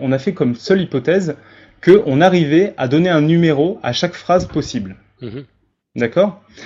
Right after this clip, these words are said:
Speaker 1: Et pourtant, si on le fait, ben, on voit qu'on tombe sur quelque chose, sur un, un, une contradiction, vu qu'on a trouvé une phrase qui n'était pas dans tous les numéros.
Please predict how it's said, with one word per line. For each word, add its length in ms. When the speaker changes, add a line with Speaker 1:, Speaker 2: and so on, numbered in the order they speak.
Speaker 1:
Et 100
pourtant, 480
si 200
on 180
le 100
fait, 200
ben, 100
on 60
voit 140
qu'on 120
tombe 180
sur 160
quelque 180
chose, 160
sur 160
un, 180
un, 200
une 120
contradiction, 680
vu 200
qu'on 180
a 60
trouvé 260
une 100
phrase 280
qui 120
n'était 240
pas 160
dans 120
tous 140
les 100
numéros. 440